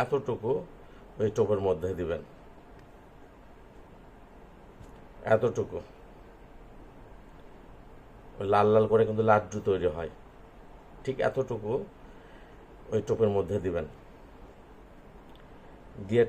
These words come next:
টোপটা কি সুন্দর করে সুজি, চালের গুঁড়া আর নারকেলের যে লাল অংশটা ভেজে নিয়ে যেটা নেবেন সেটা সুন্দর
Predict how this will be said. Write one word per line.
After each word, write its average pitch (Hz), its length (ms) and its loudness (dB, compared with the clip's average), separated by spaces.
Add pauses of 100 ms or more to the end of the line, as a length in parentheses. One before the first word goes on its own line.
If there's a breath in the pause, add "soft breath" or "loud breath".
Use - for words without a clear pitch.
(100)
টোপটা 127 300 0
কি 131 80 -2 (140)
সুন্দর 110 300 6 (120)
করে 87 160 2 (100)
সুজি, 110 420 -2 (1500)
চালের 101 320 6 (100)
গুঁড়া 98 260 2 (1120)
আর 98 160 -4
নারকেলের 98 540 2 (1040)
যে 95 180 0
লাল 95 140 6 (100)
অংশটা 87 400 -4 (1300)
ভেজে 98 340 2
নিয়ে 90 180 4 (300)
যেটা 92 260 -2
নেবেন 90 320 2
সেটা 98 300 -2 (220)
সুন্দর 98 280 -2